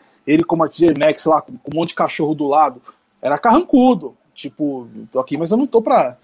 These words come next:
entendeu? Tô aqui pra, pra expor minha realidade." Ele era desse, desses caras reais, tá ligado? Ele não, não, não era criador de fanfic em letra de rap, tá ligado?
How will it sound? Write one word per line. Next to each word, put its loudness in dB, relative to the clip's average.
entendeu? 2
Tô -4
aqui -2
pra, 2
pra 0
expor 2
minha 2
realidade." 2
Ele 0
era 2
desse, -8
desses -12
caras -6
reais, -8
tá -20
ligado? -10
Ele -8
não, -2
não, 2
não 2
era 4
criador 2
de -2
fanfic -4
em -6
letra -4
de -10
rap, -6
tá -12
ligado? -2